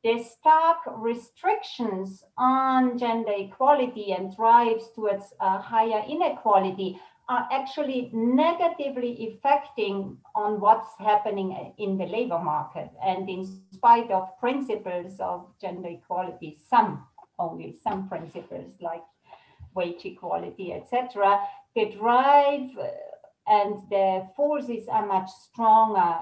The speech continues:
heightening inequalities. The forces coming from economic policies and especially the economic governance regime, which is my first point. So what we have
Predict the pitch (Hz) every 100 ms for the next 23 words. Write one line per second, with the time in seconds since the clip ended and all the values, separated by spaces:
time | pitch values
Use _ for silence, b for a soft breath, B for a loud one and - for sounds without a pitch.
0 | - - 208 208 - 214 185 175 175 170
1 | 175 - 190 170 - 165 151 151 - 156
2 | - 196 247 294 294 262 262 233 233 226
3 | 214 202 196 208 180 185 185 - 233 170
4 | - 175 175 - 196 190 190 208 - 262
5 | 294 294 262 247 240 233 247 208 208 -
6 | - 180 175 165 165 160 147 - 156 165
7 | 185 190 226 220 226 - 294 254 - -
8 | 175 185 262 - _ b b b b b
9 | _ - 302 294 285 302 285 330 403 453
10 | 226 277 262